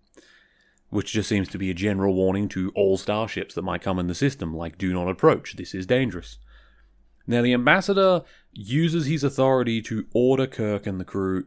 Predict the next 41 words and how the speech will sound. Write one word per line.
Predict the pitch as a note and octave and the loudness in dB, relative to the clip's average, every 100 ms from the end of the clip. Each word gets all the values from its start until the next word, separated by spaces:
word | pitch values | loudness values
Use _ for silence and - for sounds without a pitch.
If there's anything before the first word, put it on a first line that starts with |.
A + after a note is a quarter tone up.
| - | -8
to | F2+ | -2
go | G#2+ G2+ | 2 2
forward | G2+ F#2+ F2+ F2+ - | 2 0 0 -4 -6
anyway, | G#2 F#2+ D#2+ - E2 | -4 -4 -6 -10 -10
bring | - G#2+ | -4 -2
the | A#2 | -2
ship | - A2 G#2 | -2 -4 -4
into | G2+ F#2 | -6 -4
orbit. | F2 F2 F2 F2 - _ _ | -4 -4 -2 -4 -8 _ _
He | F#2+ | -4
doesn't | F2 F2+ | -4 -6
care | A#2+ B2+ A2 | -2 0 2
about | G2 F#2 | 0 -2
that | - F#2+ | -2 -2
warning. | F#2 F#2 F2+ F#2 _ _ | 0 0 0 -6 _ _
He's | C3+ D3+ | 2 2
willing | A#2+ A#2+ A2+ | 2 2 0
to | A#2 | -2
take | A#2 - | -4 -4
the | |
con-, | - A#2+ | -6 -8
the | - A2 | -6 -4
consequences. | C3+ C3+ - F2+ F2 - - - _ _ - - - _ | -2 -2 -4 -6 -10 -14 -20 -20 _ _ -20 -20 -20 _
Kirk | A3 C4 | 4 6
points | F#3+ D3+ D3+ | 6 6 6
out | E3 G#2+ | 4 6
this | C3+ | 2
could | - B2+ | 4 2
mean | B2 B2+ | 4 2
war | G2+ C#3 A2+ F2+ - | 6 6 6 2 -8
between | F2+ A2 G2+ | -6 -2 -2
the | |
Federation | - A2 G2+ A2 A2 F#2+ | -2 -4 -2 -2 -2 -4
and | F2+ F2+ | -4 -6
this | - | -6
planet | A#2 B2 A2 | -4 -2 -4
if | F2+ | -6
they | F#2 | -8
break | E2+ A2 B2+ | -4 -2 -2
that | G2 F#2 | -4 -6
rule, | F2+ F#2+ B2 | -2 -2 -4